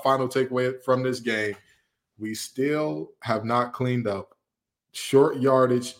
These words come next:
defending passes. We need to get better at it. Many too many times we're looking at the back of heads, and one play, super, uh, a Herculean effort from Peyton Wilson stops a potential touchdown.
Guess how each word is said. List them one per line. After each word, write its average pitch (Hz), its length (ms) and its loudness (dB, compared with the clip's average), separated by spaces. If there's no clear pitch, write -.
defending 117 460 -2
passes. - 580 -10
We 120 140 0
need 123 260 2
to 123 60 -2
get 127 180 4
better 120 280 4
at 117 160 2
it. 113 160 -8
Many 123 260 0
too 127 160 -2
many 123 220 2
times 113 460 0
we're 113 140 -2
looking 120 220 0
at 110 120 -2
the 104 60 -2
back 113 260 0
of 107 60 2
heads, 110 340 0
and 98 140 -6
one 143 220 4
play, 143 420 6
super, 143 540 4
uh, 120 280 2
a 110 80 -2
Herculean 139 580 6
effort 127 440 2
from 120 240 0
Peyton 123 280 4
Wilson 123 440 -2
stops - 560 0
a 120 320 4
potential 120 480 -2
touchdown. 117 640 0